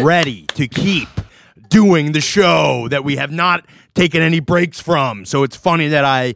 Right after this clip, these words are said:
kind of say that, and it, it seems like we just broke, and it's like we're gonna keep doing what, you know, we've already been doing. But I'm, I'm excited. Hey, I'm excited to drink the beer and talk about it. What is it, the look, Joey, first?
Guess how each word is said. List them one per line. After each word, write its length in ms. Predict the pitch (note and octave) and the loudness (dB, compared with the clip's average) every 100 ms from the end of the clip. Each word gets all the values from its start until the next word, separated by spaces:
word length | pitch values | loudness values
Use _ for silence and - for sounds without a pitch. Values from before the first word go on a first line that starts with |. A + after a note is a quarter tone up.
| - _ _ _ _ - | -12 _ _ _ _ -8
kind 160 | F3 | -6
of 80 | D3+ | -6
say 340 | - D#3+ D#3+ E3 | -6 0 2 2
that, 380 | D3+ D3 D3 D3 | 2 0 0 -2
and 120 | C3+ | -6
it, 100 | C3+ | -10
it 180 | C#3 C3+ | -16 -10
seems 440 | - F#3+ F#3 F3+ E3+ | -6 -4 -2 -2 -2
like 140 | D#3 | -4
we 100 | D#3 | -6
just 300 | C#3+ D#3 - | -6 -6 -8
broke, 400 | D#3+ E3+ E3 E3 | -4 0 0 0
and 100 | D#3 | -4
it's 160 | D3 C3 | -6 -10
like 220 | C#3 C3 | -10 -8
we're 140 | C#3+ D3+ | -6 -4
gonna 160 | E3+ | -4
keep 280 | D3 F3 C#3 - | -4 -10 -12 -12
doing 360 | F3 F3+ D#3 | -6 -4 -2
what, 260 | D3+ D3+ - _ - _ _ _ _ | 0 0 -2 _ -20 _ _ _ _
you 100 | F3+ | -6
know, 100 | D3+ | -2
we've 160 | C3 B2+ | 0 0
already 200 | B2+ B2 | 0 0
been 120 | G#2+ | -6
doing. 340 | G#2 F#3 D3 B2 | 0 2 2 0
But 160 | B2+ | 0
I'm, 200 | D3+ A#3+ | 2 0
I'm 180 | D4+ E4+ | 0 -2
excited. 380 | F4+ - F4+ D4 | -2 2 2 2
Hey, 180 | E4+ - - - - | -4 -6 -10 -20 -16
I'm 220 | E3+ C4+ E4 | -6 -2 -2
excited 1040 | - - - C4 E4+ D#4 A3 A3 D4+ F4+ G4 G#4 - - _ | -6 -14 -6 0 2 2 4 4 4 4 0 -2 -8 -20 _
to 140 | E4 E4+ | -2 -2
drink 320 | F#3+ A3 B3+ | 0 -2 0
the 140 | F4 | -2
beer 320 | A#3 G#3 B3+ | 0 0 0
and 100 | D#4+ | 0
talk 320 | - D4+ F#4 F4 | 0 2 2 0
about 400 | D4+ C4+ A#3 F#3 | 0 2 2 2
it. 140 | D3+ | 2
What 160 | B3 A#3+ | 0 -2
is 100 | D3 | -4
it, 80 | |
the 100 | C3+ | -8
look, 320 | A#2 C#3 C4 - | -4 -2 -4 -2
Joey, 360 | A3+ B3 D#4 | 0 0 -2
first? 580 | - E3 A3+ D#4+ - | -2 0 0 -2 -12